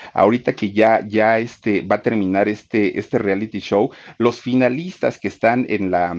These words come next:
en la Casa de los Famosos, ¿cuántos son y quiénes son? Los finalistas, pues nada más son, eh, Ivonne Montero, ahí les va, Salvador Cervoni, Nacho Casano y Tony Costa.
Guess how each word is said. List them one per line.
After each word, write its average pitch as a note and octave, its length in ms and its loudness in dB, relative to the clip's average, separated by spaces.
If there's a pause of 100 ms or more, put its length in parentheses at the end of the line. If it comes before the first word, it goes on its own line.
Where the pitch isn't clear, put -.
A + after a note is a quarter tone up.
(140)
en F#2 140 -6
la F2+ 140 -2
Casa A2+ 260 -2
de B2 80 -2
los G#2 180 -6
Famosos, A2+ 500 -4 (320)
¿cuántos F#3 340 0
son D#3 300 0
y A#2 140 -10
quiénes A#2+ 240 -2
son? F2+ 240 -4 (300)
Los A2 200 0
finalistas, D3 680 0
pues A2+ 160 0
nada C#3 240 4
más C#3 200 2
son, F3 400 0 (120)
eh, G2 260 -2
Ivonne A2+ 300 -2
Montero, F#2+ 580 -4
ahí F#2 140 0
les F#2 200 -6
va, D#2+ 200 -4 (260)
Salvador A2 480 0
Cervoni, A2 640 0
Nacho C#3 340 -4
Casano E3 540 -4
y G2+ 160 -12
Tony A#2 300 -6
Costa. G2 500 -6